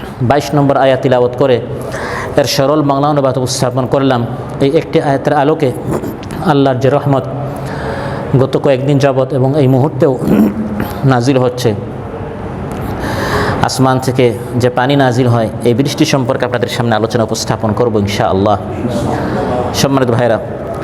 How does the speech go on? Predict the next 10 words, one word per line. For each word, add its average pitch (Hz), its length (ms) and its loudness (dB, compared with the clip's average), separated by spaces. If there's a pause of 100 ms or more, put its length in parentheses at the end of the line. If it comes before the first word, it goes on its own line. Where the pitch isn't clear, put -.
(420)
আল্লাহ 151 220 2
তাআলা 160 360 0 (360)
তার 135 140 0
কুদরতে 170 500 0 (840)
কিভাবে 151 420 2 (600)
সমুদ্রের 143 560 2
পানিকে 139 500 0 (380)
ভূপৃষ্ঠের 135 640 2 (920)
এই 131 140 4
জমিনের 151 440 4